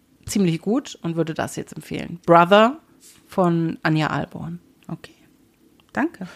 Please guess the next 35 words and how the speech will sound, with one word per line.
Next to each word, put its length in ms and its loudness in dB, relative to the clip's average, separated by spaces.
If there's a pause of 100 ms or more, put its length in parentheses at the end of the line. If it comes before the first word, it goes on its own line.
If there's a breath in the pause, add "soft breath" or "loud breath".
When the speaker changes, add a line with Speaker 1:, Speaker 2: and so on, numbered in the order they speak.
(120)
Speaker 1:
Sorry 340 4
für 140 0
das 160 2
viele 220 0
Geschwafel. 580 0
Ich 140 -6
konnte 200 4
mich 120 -2
irgendwie 320 2
nicht 500 0
Speaker 2:
<laughs> 0 -
Speaker 1:
zurückhalten. 720 0 (380 loud breath)
Speaker 2:
Was 120 4
ist 60 4
denn 80 6
deine 480 2
Frage? 580 -10
Speaker 1:
Ja. 200 6 (580)
<laughs> 580 -4
Die 120 0
ist 100 4
dafür 200 2
kurz 200 -2
und 100 -8
knackig. 480 -10 (720 loud breath)
Gehört 340 6
für 160 -4
dich 460 0
Werbung 560 4
im 180 -2
Kino 300 2
dazu 360 0
oder 200 4
nicht? 320 0
Speaker 2:
Oh. 1600 -14